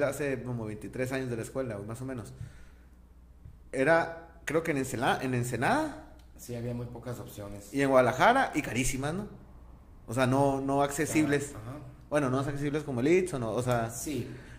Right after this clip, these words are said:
Speaker 1: era un poco más
Speaker 2: Eran, eran pocas universidades.
Speaker 1: y complicado la estudiar.
Speaker 2: Así es, era, era diferente. Fue cuando,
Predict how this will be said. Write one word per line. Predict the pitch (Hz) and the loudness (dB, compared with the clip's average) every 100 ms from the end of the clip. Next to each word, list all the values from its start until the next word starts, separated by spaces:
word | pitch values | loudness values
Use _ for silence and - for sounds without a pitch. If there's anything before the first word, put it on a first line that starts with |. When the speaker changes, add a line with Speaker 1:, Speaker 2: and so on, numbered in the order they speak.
| - | -10
Speaker 1:
era | - 131 | -4 -2
un | 139 | -2
poco | 139 143 | -4 -2
más | 143 143 170 - | 0 0 0 -2
Speaker 2:
Eran, | 151 | -4
eran | 165 170 | -4 -6
pocas | 175 175 156 | -4 -6 -6
universidades. | 127 113 120 120 135 - | -6 -6 -8 -6 -2 0
Speaker 1:
y | 143 | 2
complicado | 143 123 117 110 120 120 | 2 0 0 2 4 4
la | |
estudiar. | 113 107 101 101 - - | 2 4 4 4 -2 -4
Speaker 2:
Así | 113 - 120 | -4 0 0
es, | 113 - - | -2 -4 -4
era, | 120 127 127 | -2 0 0
era | - 143 | 2 2
diferente. | - 139 147 170 | 0 0 0 0
Fue | 160 165 | 2 2
cuando, | 185 190 165 131 98 - - - | 4 4 6 6 2 -2 -8 -12